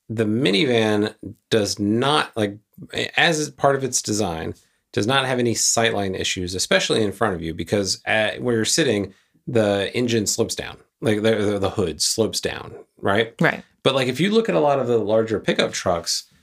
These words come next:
Speaker 1: it's like they want 'em, like, they couldn't slope down 'cause they wanna look big and
Speaker 2: Right.
Speaker 1: tough, and I'm a truck man, bam. And so it goes straight out, which immediately cuts off your line of sight down towards the road.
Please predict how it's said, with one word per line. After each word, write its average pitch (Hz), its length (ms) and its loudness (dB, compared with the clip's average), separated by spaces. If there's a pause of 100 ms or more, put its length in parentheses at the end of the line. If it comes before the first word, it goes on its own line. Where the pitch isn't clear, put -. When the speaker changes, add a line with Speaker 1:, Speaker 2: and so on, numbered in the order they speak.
(440)
Speaker 1:
it's 139 180 2
like 139 200 2
they 135 100 0
want 139 300 2
'em, 135 220 -2 (240)
like, 113 180 0
they 131 60 0
couldn't 135 240 2
slope - 320 0
down 104 320 2
'cause 95 120 -2
they 92 80 2
wanna 95 180 0
look 90 280 -2
big 117 240 2
and 82 80 -4 (160)
Speaker 2:
Right. 131 320 4
Speaker 1:
tough, - 180 -8
and 87 120 -2
I'm 98 260 -2
a - 80 -14 (200)
truck - 400 2
man, 101 560 2
bam. 123 500 0 (320)
And 120 200 2
so 139 140 2
it 131 60 0
goes 127 180 2
straight 127 680 0
out, - 400 -2 (300)
which 117 160 0
immediately 143 560 2
cuts 123 320 -2
off 117 220 0
your 104 120 2
line 98 220 -2
of 92 100 -4
sight 104 220 0
down 95 200 -2
towards 90 280 -2
the 82 80 -4
road. 98 440 -2